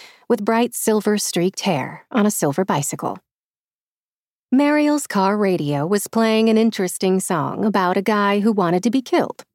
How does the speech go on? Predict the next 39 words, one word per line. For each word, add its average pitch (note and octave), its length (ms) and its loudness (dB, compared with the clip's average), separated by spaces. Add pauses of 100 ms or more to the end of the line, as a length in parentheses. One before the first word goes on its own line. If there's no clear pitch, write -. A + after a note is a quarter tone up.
(140)
because D3 300 0
he G3 100 0
was C#3+ 220 -2
a A#3 60 2
loser. B3 400 0 (880)
She C4+ 160 2
flipped F3 320 0
through F3 140 2
the G3 60 0
stations D3+ 640 0
until E3+ 320 2
she G3+ 220 2
landed F#3 340 2
on F3 140 2
a F#3 60 0
song F#3+ 340 2
by F3+ 240 2
Mariah G3+ 440 4
Carey, - 440 -6 (760)
which - 200 0
was F#4 140 0
fine, D3 320 -4 (500)
or D#3 140 2
at C#3+ 100 -2
least D3 260 0 (140)
better. - 420 -2 (1160)
Mariel A#3 440 4
had G#3 160 2
actually E3+ 440 0
braced E3+ 380 0
herself D3+ 460 -2
to - 80 -4
speak D#3 320 -2
with D#3+ 120 -2
her F3 120 0
mom D#3 320 2
at D3 100 -2
the D3 80 -4
funeral. A3 580 0